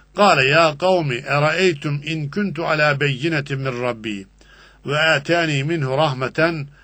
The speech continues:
femen yansuruni minallahi in asaytuhu femâ tezîdûneni gayra taksîr." Salih peygamber şöyle cevap verdi. "Ey kavmim,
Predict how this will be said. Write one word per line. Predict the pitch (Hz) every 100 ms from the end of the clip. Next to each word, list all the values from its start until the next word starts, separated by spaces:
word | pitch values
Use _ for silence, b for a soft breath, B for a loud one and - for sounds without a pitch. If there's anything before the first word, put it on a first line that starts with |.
| b
femen | - 196 208 185
yansuruni | 170 156 143 143 196 196 170 156
minallahi | 151 139 131 131 160 151 160
in | 143 143
asaytuhu | 131 120 160 160 147 156 175 180 143 b b _
femâ | 170 165 139 131
tezîdûneni | 131 120 123 117 123 123 156 147 160 143 b b _
gayra | 147 131 139
taksîr." | 139 110 - 117 110 104 - - _ _ _ - _ _ _ 151 143 - _ _ _ _ _ _ - _ _ _ _ b b b b -
Salih | - 170 196
peygamber | 143 160 156 170 196
şöyle | 165 208 214 156
cevap | 139 123 -
verdi. | 120 107 104 - _ b b b -
"Ey | 208 196
kavmim, | 143 165 175 170 123